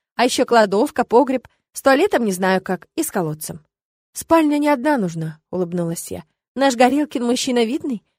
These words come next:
у него будет много жён и наложниц, каждой потребуется отдельная спальня». Фёдорова выпучила глаза, но подумала и согласилась.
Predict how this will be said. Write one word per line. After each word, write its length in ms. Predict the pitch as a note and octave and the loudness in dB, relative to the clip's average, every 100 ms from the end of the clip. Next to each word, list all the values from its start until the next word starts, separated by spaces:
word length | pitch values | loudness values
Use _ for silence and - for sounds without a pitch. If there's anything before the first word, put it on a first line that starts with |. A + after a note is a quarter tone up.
| _ | _
у 100 | A3+ | -4
него 280 | B3 A#3+ C4 | -2 0 0
будет 260 | G#3+ A#3 A#3 | 0 -4 -2
много 420 | A#3 A3+ G#3 G#3+ | 0 0 2 0
жён 200 | G#3+ D#4 | 0 -2
и 60 | |
наложниц, 640 | C#4+ A3 E3 E3 E3+ D#3+ - _ _ - | -2 -2 -2 -4 -6 -10 -12 _ _ -2
каждой 380 | G#3 B3+ D4 | 0 0 0
потребуется 640 | D#4+ D4+ A#3+ A#3+ B3+ - C4+ | -2 -2 0 0 0 -2 -4
отдельная 440 | G3+ F#3+ G3 G#3+ | -2 -2 -2 -4
спальня». 480 | - - E3 E3 E3+ _ _ | -6 -8 -8 -8 -14 _ _
Фёдорова 480 | - F#4+ D4 D4 A#3+ | -4 -2 2 2 2
выпучила 460 | B3 A#3+ - G#3 | 0 -4 -4 -4
глаза, 420 | F3+ F3+ D#3 C#3 - _ - | 0 -2 -2 -10 -16 _ -8
но 160 | D4 | -4
подумала 400 | D4 C#4+ D#4+ C#4+ | 0 0 0 0
и 40 | B3 | 0
согласилась. 760 | B3+ A#3 B3+ - C4 C#3 - | 0 -2 -2 -4 -8 -10 -14